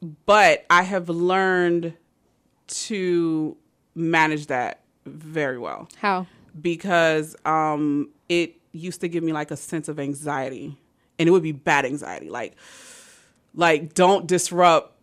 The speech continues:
Speaker 1: how I work, 'cause I have a way that I work.
Speaker 2: Mm-hmm.
Speaker 1: Everybody has a way that
Speaker 2: Mm-hmm.
Speaker 1: they work, but it got to a point for me where it was like, if I wasn't giving myself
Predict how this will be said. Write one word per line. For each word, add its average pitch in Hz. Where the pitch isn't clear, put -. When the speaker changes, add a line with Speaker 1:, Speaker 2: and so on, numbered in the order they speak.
Speaker 1:
how 160
I 147
work, 156
'cause 208
I 202
have 208
a 208
way 196
that 175
I 175
work. 190
Speaker 2:
Mm-hmm. 190
Speaker 1:
Everybody 247
has 190
a 175
way -
that 170
Speaker 2:
Mm-hmm. 202
Speaker 1:
they 160
work, 151
but 180
it 220
got 233
to 247
a 214
point 214
for 190
me 196
where 175
it 185
was 175
like, 165
if 165
I 196
wasn't 214
giving 175
myself 170